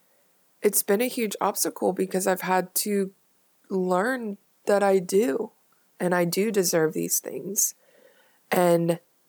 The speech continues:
my life is this complete three sixty. I'm totally in a space where I never thought I'd be. I never thought I'd have a podcast. I never thought, by the way, I'm playing my first D J set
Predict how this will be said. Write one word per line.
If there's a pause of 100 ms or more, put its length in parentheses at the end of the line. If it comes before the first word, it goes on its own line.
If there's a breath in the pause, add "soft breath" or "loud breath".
(1300)
my
life
is
this
complete
three
sixty.
I'm
totally
in
a
space
where
I
never
thought
I'd
be.
I
never
thought
I'd
have
a
podcast.
I
never
thought, (760 soft breath)
by
the
way,
I'm
playing
my
first
D
J
set